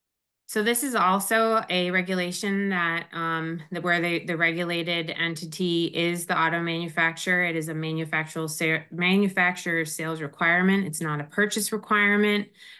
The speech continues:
Um, so it guarantees that there to be a minimum supply of zero emission vehicles in participating states. And it has many of the compliance flexibilities that I mentioned earlier,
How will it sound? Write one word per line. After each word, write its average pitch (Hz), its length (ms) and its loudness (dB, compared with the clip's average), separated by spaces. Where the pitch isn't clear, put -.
Um, 165 300 4
so 180 180 2
it 175 160 0
guarantees 190 640 2
that 165 240 -8
there 175 160 0
to 170 80 -4
be 170 140 -2
a 160 80 -2
minimum 170 420 -2
supply 165 360 0
of 160 200 2
zero 160 320 0
emission 160 380 -2
vehicles 160 560 -2
in 160 240 -2
participating 151 720 -2
states. 262 500 0
And 170 180 -2
it 156 120 0
has 160 260 2
many 180 300 6
of 160 100 0
the 160 80 0
compliance 175 600 0
flexibilities 170 880 -2
that 160 100 -2
I 156 100 0
mentioned 156 440 -2
earlier, - 680 -4